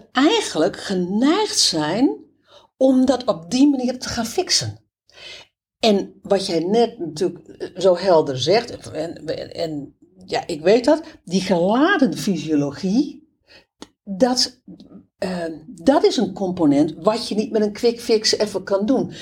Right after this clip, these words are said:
Wat je niet even kan wegorganiseren, weg kan delegeren. Wat je niet even met een plannetje gewoon even zo, eh,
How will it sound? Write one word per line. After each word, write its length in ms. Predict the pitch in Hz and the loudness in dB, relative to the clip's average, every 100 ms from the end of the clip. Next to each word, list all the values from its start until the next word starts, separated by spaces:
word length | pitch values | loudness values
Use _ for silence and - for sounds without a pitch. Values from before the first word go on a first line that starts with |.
| - | -10
Wat 220 | - 208 208 | 0 0 2
je 80 | |
niet 160 | 214 233 | -2 0
even 280 | 240 240 - | -4 -2 0
kan 260 | 202 - - | 0 -2 -10
wegorganiseren, 1300 | 170 180 269 - 170 165 165 160 151 160 139 135 151 | -2 2 2 2 0 0 -2 -2 -2 0 -2 -2 0
weg 220 | 233 - | 0 0
kan 240 | 175 165 | -4 -2
delegeren. 600 | 147 151 147 - 139 110 | 0 0 -2 -4 -6 -6
Wat 180 | 135 180 | -6 -6
je 100 | 220 | -4
niet 180 | 208 233 | -6 -2
even 380 | - 233 208 190 - - _ | -2 2 0 -2 -12 -20 _
met 140 | 196 | 0
een 200 | 208 185 | 2 0
plannetje 640 | 196 214 220 214 247 262 269 - _ | -4 -4 -2 -4 0 0 -2 -12 _
gewoon 220 | 202 - | -6 0
even 260 | 220 208 | 0 0
zo, 340 | 190 214 208 - | 2 4 4 4
eh, 220 | 196 | 2